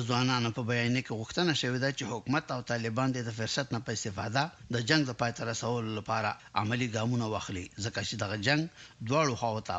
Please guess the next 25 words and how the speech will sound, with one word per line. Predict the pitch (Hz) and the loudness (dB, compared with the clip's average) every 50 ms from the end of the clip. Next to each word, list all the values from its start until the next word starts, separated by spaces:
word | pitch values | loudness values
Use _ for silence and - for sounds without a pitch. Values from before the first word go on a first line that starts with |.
| - - | -4 -4
په | 117 110 | -4 -2
ځانګړې | 117 117 120 147 170 143 120 - | 0 0 2 2 0 0 -2 -2
توګه | 120 110 113 107 | -2 -2 0 0
د | 113 107 | 0 0
افغانستان | 101 104 107 101 101 - - 120 113 104 | 0 0 -2 -2 -2 -2 -2 -2 0 0
ولس | 101 104 123 131 - - - | 0 0 0 -2 -2 -2 -4
ته | 127 - - 123 120 | -4 -4 -2 -2 0
زښت | 147 143 - - 113 | 0 0 -2 -2 -2
زیات | 117 104 98 - - - - - - - | -2 -2 -4 -6 -12 -20 -20 -10 -4 -4
مصیبتونه | 131 - - 123 110 104 - 127 117 113 104 107 - - | -2 -2 -2 -2 -4 -2 -2 -2 0 0 0 -2 -2 -2
اړولي | 110 117 113 107 107 98 95 87 95 | -2 -2 -2 -2 -2 -2 -4 -4 -6
دي. | 92 - - - - - - - - 101 95 104 | -8 -10 -12 -16 -18 -18 -16 -10 -8 -4 -2 0
د | 98 95 - - 120 | 0 0 0 0 -2
اسلامي | 110 - - 120 120 120 131 160 220 240 202 190 | 0 0 0 2 2 2 4 4 2 2 2 2
هیوادونو | 220 208 185 165 156 147 170 190 208 214 208 190 214 | 2 2 4 2 2 2 2 2 2 2 2 2 0
د | 202 143 | 0 0
همکارۍ | 147 147 160 151 - 131 135 151 190 196 - - | 0 0 0 2 2 2 2 4 2 0 0 0
سازمان | 156 135 131 127 123 143 165 202 208 202 196 | 0 0 0 2 2 2 2 4 2 2 2
یا | 196 190 180 | 2 2 2
او | 175 175 180 - 139 | 2 2 0 0 0
آی | 135 131 113 - - | -2 -2 -2 0 0
سی | - 170 196 208 - - - 139 | 0 0 0 -2 -8 -10 -6 -2
د | 131 131 135 | 0 2 2
یوې | 139 147 147 - - | 4 2 2 2 0
فرانسوي | 120 120 120 113 - 123 131 156 190 | 0 0 0 0 0 0 2 2 2